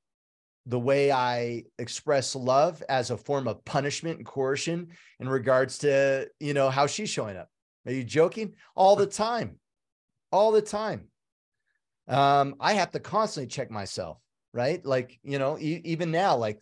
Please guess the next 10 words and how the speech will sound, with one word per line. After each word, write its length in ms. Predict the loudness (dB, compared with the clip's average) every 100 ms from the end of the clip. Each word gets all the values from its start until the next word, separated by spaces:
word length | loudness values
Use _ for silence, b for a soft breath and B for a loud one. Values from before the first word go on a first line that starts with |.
| -2
full, 340 | 2 2 0
full 180 | -2 -2
disclosure, 760 | -2 -6 -4 2 2 2 -4 -4
<laughs> 80 |
right? 140 | -6 -6 -14 _ -8
For 100 | -2
whatever 440 | 2 4 2 0
reason, 500 | -4 -4 -4 -6 -6 -10 B B
you 100 | 2
know, 180 | 2